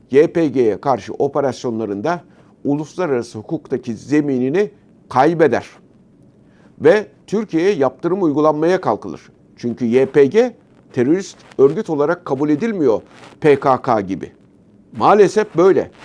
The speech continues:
Yani herkesi ka-, herkesin kandırıldığı bir çadır tiyatrosu var.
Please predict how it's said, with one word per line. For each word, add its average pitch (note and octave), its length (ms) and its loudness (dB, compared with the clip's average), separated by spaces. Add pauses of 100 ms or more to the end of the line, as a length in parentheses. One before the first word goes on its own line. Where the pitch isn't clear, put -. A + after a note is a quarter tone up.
(300)
Yani E3 500 2 (120)
herkesi E3 480 -2
ka-, - 220 -10 (360)
herkesin C#3+ 500 -4
kandırıldığı D#3 720 -2
bir G#3+ 80 -8
çadır G3+ 360 -4
tiyatrosu F3+ 560 -4
var. D3 140 0